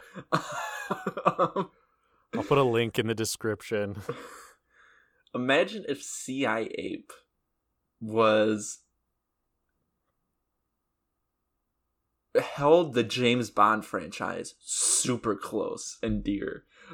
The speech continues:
Speaker 1: Like, C I Ape is making out with lady apes,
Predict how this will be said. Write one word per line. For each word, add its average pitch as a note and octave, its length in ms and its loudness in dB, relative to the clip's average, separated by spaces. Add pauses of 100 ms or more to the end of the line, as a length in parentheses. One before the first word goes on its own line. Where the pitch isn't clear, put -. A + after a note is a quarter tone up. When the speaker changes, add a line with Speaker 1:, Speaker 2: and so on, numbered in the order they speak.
Speaker 1:
Like, B2 320 10 (580)
C D#3+ 420 4
I D3+ 120 10
Ape B2 380 4 (320)
is A2+ 400 8 (260)
making A#2+ 420 4
out A#2+ 180 4
with B2 120 2 (180)
lady A2+ 560 4
apes, - 680 0